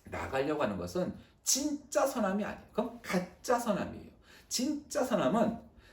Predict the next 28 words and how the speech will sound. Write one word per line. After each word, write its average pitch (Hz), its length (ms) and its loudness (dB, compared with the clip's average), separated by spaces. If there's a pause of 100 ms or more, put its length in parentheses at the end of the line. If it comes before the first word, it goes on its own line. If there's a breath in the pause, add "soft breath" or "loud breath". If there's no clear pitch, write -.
남에게 151 400 4
욕을 123 260 4
먹고 220 260 2
비판을 180 340 0
받더라도 127 480 0
하나님의 220 440 2
영광을 180 520 4
위하여 143 320 4
목숨을 113 480 -2
버릴 110 280 -2
만한 117 380 -2 (160 loud breath)
준비가 185 500 0
되어 117 120 -2
있는 104 160 -4
사람이에요. - 480 -12 (360 loud breath)
나라에 123 320 8 (160)
위기가 143 420 4
오고 135 180 6
전쟁이 139 440 -2
나면 123 320 0
나라를 170 300 4
위해서 175 180 0
싸우려고 269 600 4
준비가 180 420 4
되어 139 140 4
있는 131 180 -4
국민이어야 110 600 -6
돼요. - 220 -16